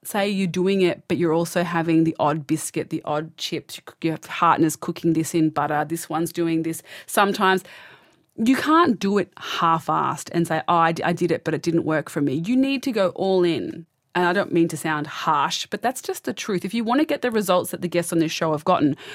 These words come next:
you can't say, "I did it, but I also ate Savoys,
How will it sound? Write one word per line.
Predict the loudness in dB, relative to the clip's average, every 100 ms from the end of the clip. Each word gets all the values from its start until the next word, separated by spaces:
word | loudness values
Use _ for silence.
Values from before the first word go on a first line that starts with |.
| -8 -4
you |
can't | 0 2 2 4
say, | 4
"I | 4
did | 2 -2 0
it, | -2 -4 -20 -12
but | 0 4 4
I | 6
also | 4 2 0 2
ate | 4 2 0 -4 -12
Savoys, | -4 0 0 4 4 6 4 2